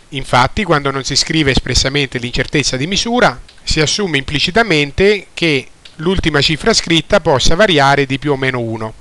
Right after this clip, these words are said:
Quindi questa misura vuol dire millecentoquarantotto più o meno uno, quest'altra invece vuol dire millecentoquarantotto virgola zero più o meno zero virgola uno.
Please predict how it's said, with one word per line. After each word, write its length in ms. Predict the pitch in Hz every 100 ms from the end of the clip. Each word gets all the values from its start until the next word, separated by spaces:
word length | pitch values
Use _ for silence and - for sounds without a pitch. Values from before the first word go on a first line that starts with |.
| - - -
Quindi 260 | - 160 139
questa 260 | 147 -
misura 360 | 220 202 233 208
vuol 160 | 151
dire 220 | 147 151 139
millecentoquarantotto 1200 | 139 135 - 156 139 131 202 240 180 156 -
più 140 | 147 139
o 20 |
meno 220 | 131 127
uno, 280 | 117 113 113
quest'altra 640 | - 170 - 147 143 - 214
invece 420 | 214 147 143 196
vuol 160 | 156
dire 320 | 143 156 139 117
millecentoquarantotto 1120 | 117 113 143 131 123 127 131 - 147 - 110
virgola 420 | 113 110 143 185
zero 480 | 156 214 226 240 226 - - - -
più 160 | 202
o 60 | 220
meno 340 | 185 196 220 196
zero 340 | 147 156 151
virgola 380 | 143 135 123 123
uno. 340 | 117 107 107